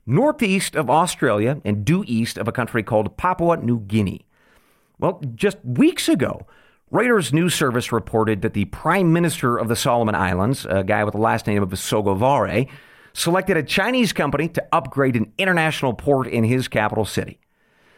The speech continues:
Right, the Chinese company was the sole bidder for the project, which totals a hundred seventy million bucks for both the port and for road upgrades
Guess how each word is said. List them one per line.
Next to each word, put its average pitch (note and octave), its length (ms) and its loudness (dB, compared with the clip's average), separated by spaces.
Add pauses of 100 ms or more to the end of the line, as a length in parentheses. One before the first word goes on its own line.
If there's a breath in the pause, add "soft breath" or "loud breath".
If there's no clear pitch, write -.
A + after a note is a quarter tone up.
(120)
Right, C3 120 -2
the A#2 80 2
Chinese D3 320 0
company C3+ 320 -2
was A2+ 220 -2
the A2 100 -4
sole A#3 480 2
bidder D#3+ 480 0
for G#2+ 100 -2
the F#2 80 -4
project, E2+ 480 -2
which A2+ 220 -4
totals A#2 360 0
a A2+ 100 2
hundred D3 280 0
seventy F#3 480 0
million D3+ 360 2
bucks G2 360 -2 (320 soft breath)
for D#3 160 2
both C#3 400 0
the A2 120 0
port F#3+ 520 0
and F3+ 400 0
for D3+ 180 2
road D3 540 2
upgrades G2 560 0